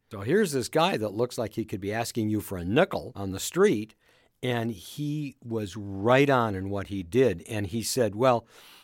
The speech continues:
okay, you wrote about all these life experiences, you wrote about Prince, you wrote about all this stuff, but you didn't write up about the breakup of Prince and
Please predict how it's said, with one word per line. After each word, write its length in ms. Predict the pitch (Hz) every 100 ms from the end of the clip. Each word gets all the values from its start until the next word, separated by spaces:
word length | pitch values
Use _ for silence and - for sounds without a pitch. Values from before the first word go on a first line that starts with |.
| -
okay, 220 | 123 123
you 100 | 104
wrote 220 | 107 143
about 240 | 170 143 120
all 180 | 110
these 180 | 127 147
life 240 | 139 131 151
experiences, 680 | 156 - 113 110 101 117 90
you 80 |
wrote 240 | 82 98 117
about 240 | 127 127
Prince, 320 | - 117 113
you 60 | 90
wrote 180 | 95 117
about 160 | 123
all 140 | 113 117
this 100 | 104
stuff, 240 | - 123
but 120 | - 92
you 80 |
didn't 220 | 107 180 180
write 180 | 143
up 180 | 139 139
about 380 | - 98 110 107
the 80 | -
breakup 720 | 85 98 95 127 143 87 - _ _
of 200 | - -
Prince 520 | _ 76 - - - _ _ _ _ _ _ _ _ _ _ _
and 280 | - 92 87